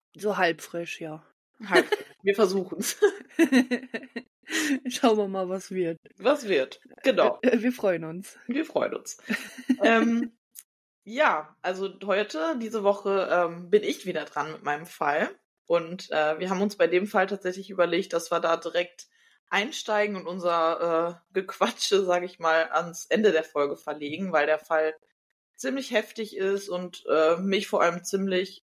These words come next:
Speaker 2: aufgewühlt hat. Und, ähm, deswegen würde ich direkt mal einsteigen damit.
Speaker 1: Ja, und warum ich einen gebrochenen C habe und alle Podcaster auf einmal Narzissten sind,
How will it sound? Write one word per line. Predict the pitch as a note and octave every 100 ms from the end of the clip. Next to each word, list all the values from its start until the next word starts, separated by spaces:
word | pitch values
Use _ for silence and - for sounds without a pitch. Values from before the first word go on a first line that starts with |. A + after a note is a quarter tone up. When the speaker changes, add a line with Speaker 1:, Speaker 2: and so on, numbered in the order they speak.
| _ _
Speaker 2:
aufgewühlt | - G#3+ - A#3+ A3+ B3 B3
hat. | B3 A3+ - -
Und, | F3 F3 F3+ D#3+
ähm, | D#3+ D#3 D#3+ E3+ _ _
deswegen | F3 G3 F3+ G3+
würde | G3
ich | A3+
direkt | - F3 F3
mal | G3+ G#3 A#3+
einsteigen | - A4+ - - D3 C#3 D3
damit. | D3 D3 C#3+ - _ _ _ _ -
Speaker 1:
Ja, | A3 G3 F3 F3+
und | F#3+ F#3+ F3+
warum | F#3+ G3+
ich | D3 B3 - - -
einen | G3+ G3 G3 F#3+
gebrochenen | F#3+ G#3 - G#3 G3 G3
C | - G#3 C4
habe | D4 C#4 C#4 C4 B3
und | - G#3 G#3+ -
alle | G3+ A3
Podcaster | A#3 - G#3 G#3 G#3 G#3
auf | G3+ -
einmal | G3 G3
Narzissten | F#3+ F#3 - B3 B3+ - G3
sind, | F3+ F#3+ A#3+